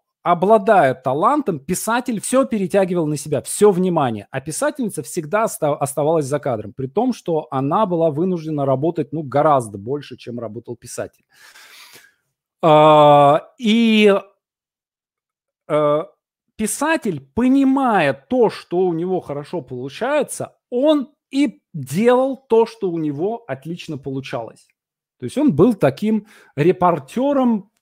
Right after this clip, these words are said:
про-, о-, он был основным героем своих репортажей. А, писательница же, в свою очередь, э, постоянно занималась самосовершенствованием, да, то есть она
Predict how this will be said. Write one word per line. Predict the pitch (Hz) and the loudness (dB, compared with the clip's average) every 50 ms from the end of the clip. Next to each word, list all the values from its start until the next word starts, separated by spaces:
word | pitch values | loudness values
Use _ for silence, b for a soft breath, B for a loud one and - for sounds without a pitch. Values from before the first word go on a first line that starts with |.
| _ | _
про-, | - 180 190 214 220 214 214 208 214 - - | -4 0 0 2 4 4 4 2 0 -2 -4
о-, | 160 190 233 - - | -4 -4 -4 -2 0
он | 247 262 269 233 | 2 2 4 4
был | 240 214 - - | 2 0 -2 -2
основным | 196 - - 233 220 196 170 160 196 247 269 247 196 | -6 -6 -4 -2 0 0 0 0 0 0 0 0 0
героем | 156 175 175 180 196 196 190 180 | 0 0 0 2 2 2 0 -2
своих | - - 147 151 156 - - | -4 -6 -6 -6 -6 -6 -8
репортажей. | 135 135 139 135 139 - 139 113 104 - - - - _ _ B B B B B B B B B B _ - | -10 -8 -8 -8 -6 -6 -6 -6 -6 -8 -14 -20 -20 _ _ B B B B B B B B B B _ -4
А, | 160 160 160 156 156 143 139 135 143 143 - - | -2 0 0 2 2 2 2 2 0 -2 -6 -6
писательница | 185 170 - - 294 320 339 330 311 254 214 196 151 - - 196 185 156 | -6 -4 -2 0 0 0 0 0 0 -2 -2 -2 -4 -4 -4 -2 -2 -2
же, | 131 131 151 190 208 175 123 - | -2 -4 -2 -2 0 0 -2 -4
в | - | -6
свою | - - 143 143 156 160 156 151 170 | -10 -8 -6 -4 -2 -2 -2 -2 -2
очередь, | 269 339 330 - - 196 156 131 113 - _ _ _ - | -4 -4 -6 -8 -8 -6 -6 -6 -6 -8 _ _ _ -8
э, | 135 131 135 127 123 123 123 123 120 120 120 117 117 117 113 - | -6 -4 -4 -4 -4 -4 -6 -6 -6 -6 -6 -6 -6 -8 -8 -10
постоянно | - 185 - - - 202 190 180 208 240 269 247 226 | -10 -10 -4 0 2 4 6 6 6 6 4 2 0
занималась | 170 160 175 170 165 165 175 196 196 170 - - | -2 -2 -4 -2 -2 0 0 0 0 -2 -4 -6
самосовершенствованием, | - 165 156 156 143 - 160 143 151 147 - - 175 151 120 110 - - - 107 104 98 101 107 - | -8 -6 -6 -6 -8 -8 -8 -8 -8 -8 -8 -6 -4 -4 -4 -6 -10 -16 -18 -20 -20 -20 -20 -12 -8
да, | - 202 | -8 -8
то | 196 - 143 | -8 -8 -12
есть | 127 - 135 | -12 -10 -8
она | 123 139 139 127 | -8 -6 -6 -6